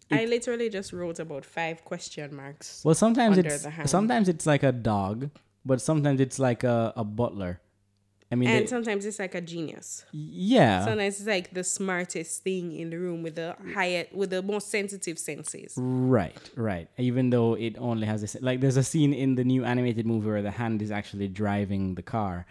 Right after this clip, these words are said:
Speaker 1: Of
Speaker 2: And,
Speaker 1: course.
Speaker 2: and of
Speaker 1: That
Speaker 2: cour-
Speaker 1: wouldn't surprise me at all.
Speaker 2: But he gets distracted from the road because he has to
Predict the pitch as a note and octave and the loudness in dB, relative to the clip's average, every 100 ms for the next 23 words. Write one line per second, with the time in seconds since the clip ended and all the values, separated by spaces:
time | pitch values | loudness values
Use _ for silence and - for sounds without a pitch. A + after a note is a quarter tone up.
0 | - G3 F#3+ - B2 C3+ A#2+ - - - | -12 -12 -6 2 4 4 2 -4 -16 -4
1 | C3+ C#3+ C#3+ C#3+ A3 A#3 C4+ C4+ C4+ B3+ | 2 2 2 2 4 6 6 2 0 0
2 | B3 B3 A3 G#3 A3+ B3+ E3 - - C3+ | 0 -2 -4 -6 -4 -6 -6 -8 0 6
3 | E3 C3 D#3+ E3 - D3+ F3 E3 - D3+ | 6 6 6 4 4 -2 0 0 0 2
4 | D3+ C#3 C3 D3 C3 C3 A#2+ B2+ A#2+ - | 4 4 6 6 4 2 2 0 0 0
5 | B2 A2+ | 0 2